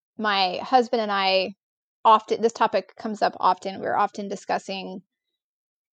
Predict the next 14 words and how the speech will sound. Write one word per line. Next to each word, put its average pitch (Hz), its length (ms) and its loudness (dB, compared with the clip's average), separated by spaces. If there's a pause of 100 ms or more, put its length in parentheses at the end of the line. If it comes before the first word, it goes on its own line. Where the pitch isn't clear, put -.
(160)
the 202 120 -2
topic - 440 4
of 202 320 2
real 226 580 6 (240)
men. 254 220 -2
What 196 100 2
does 208 120 -2
it - 60 -4
look - 120 -2
like 220 160 -2
to 202 120 -6
raise 214 280 0
real 233 140 2
men? 220 320 -2